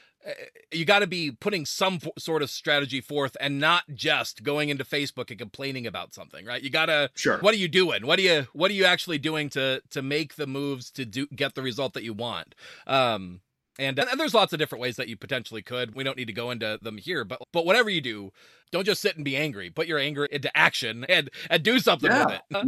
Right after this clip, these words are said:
Speaker 2: Use that as fuel, right? Get up and fight. Build your business. It's the only option you have, because if you don't, again, you don't proactively make that decision,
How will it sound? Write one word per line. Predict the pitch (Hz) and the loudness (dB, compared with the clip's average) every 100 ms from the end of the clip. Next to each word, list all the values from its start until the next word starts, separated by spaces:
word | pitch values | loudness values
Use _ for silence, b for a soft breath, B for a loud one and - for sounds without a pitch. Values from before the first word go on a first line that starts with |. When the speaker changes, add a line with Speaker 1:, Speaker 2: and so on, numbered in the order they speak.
| 135 | 2
Speaker 2:
Use | 139 214 180 | 4 4 4
that | 190 | 4
as | 202 - | 2 0
fuel, | 190 226 254 107 | -2 2 2 2
right? | 95 127 165 - | 4 4 4 0
Get | 135 160 | 2 2
up | 180 | 2
and | 180 | 0
fight. | - 208 247 170 | 0 2 2 0
Build | 120 147 | -2 0
your | 170 | 0
business. | 151 202 190 104 - - - - | 2 0 2 0 -2 -8 -8 -2
It's | 131 127 - - - | -2 -2 -4 -6 -2
the | 135 123 | 2 4
only | 151 165 127 | 4 4 2
option | 127 135 135 127 120 | 2 0 0 0 2
you | 113 | 2
have, | 117 117 101 101 | 4 4 4 0
because | 101 113 104 107 | -2 -2 -2 -4
if | 101 | -6
you | 110 | -4
don't, | 104 117 107 - | -2 -2 -2 -4
again, | 117 110 92 | -2 0 0
you | 98 | 2
don't | 113 123 - | 0 0 -2
proactively | 131 120 120 123 120 | 2 4 4 0 0
make | 120 120 | 2 2
that | 131 127 | 2 2
decision, | 120 123 135 135 135 | 0 -2 0 0 -2